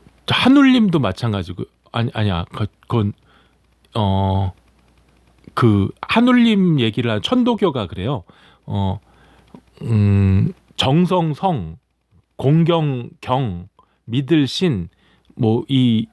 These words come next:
이거 얘기들 하시는 분들인데, 어, 음, 그게 전 어떻게 보면 후발 종교잖아요. 천-,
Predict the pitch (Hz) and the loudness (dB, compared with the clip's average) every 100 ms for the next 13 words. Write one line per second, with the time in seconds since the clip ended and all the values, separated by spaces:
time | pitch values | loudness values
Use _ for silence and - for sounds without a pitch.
0 | _ _ _ 135 139 170 160 110 101 - | _ _ _ 0 2 2 2 2 -2 -4
1 | 113 98 107 104 98 95 151 180 151 123 | -6 -2 -2 -2 -2 -4 -4 0 0 0
2 | 101 90 87 95 127 87 - - - - | 0 0 0 0 0 -2 -8 -20 -20 -20
3 | - - 117 101 101 101 - - _ - | -20 -6 0 2 2 2 -2 -6 _ -2
4 | 113 98 95 92 90 _ - - _ - | 2 2 2 0 -4 _ -20 -20 _ -20
5 | _ _ _ _ _ _ 165 - _ _ | _ _ _ _ _ _ -6 -6 _ _
6 | _ - 160 156 139 135 127 113 - _ | _ 0 2 4 2 0 -2 -2 -6 _
7 | _ _ 180 151 143 196 190 156 147 123 | _ _ -6 -4 -2 -2 -2 -2 -4 -2
8 | 254 240 240 208 117 110 117 107 90 117 | -4 0 0 -2 -4 -4 -4 -4 -6 -8
9 | 156 180 165 160 | -6 -2 -2 -4